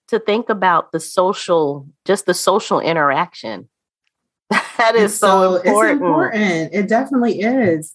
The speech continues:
Speaker 2: You know, the enemy wants to keep us isolated.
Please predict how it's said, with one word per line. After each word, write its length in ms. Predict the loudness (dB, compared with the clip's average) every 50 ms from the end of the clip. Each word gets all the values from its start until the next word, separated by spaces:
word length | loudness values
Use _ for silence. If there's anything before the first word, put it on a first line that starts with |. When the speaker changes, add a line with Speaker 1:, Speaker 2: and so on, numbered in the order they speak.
| _ _ _ _ _ -2
Speaker 2:
You 80 | 0 2
know, 120 | 2 2 0
the 100 | 0 0
enemy 340 | 0 2 4 4 4 2 2
wants 220 | 2 0 -2 -2
to 100 | -6 -8
keep 220 | -6 -4 -4 -2 -2
us 120 | -2 -2 0
isolated. 760 | 0 2 2 0 0 0 0 0 2 2 0 0 -2 -6 -6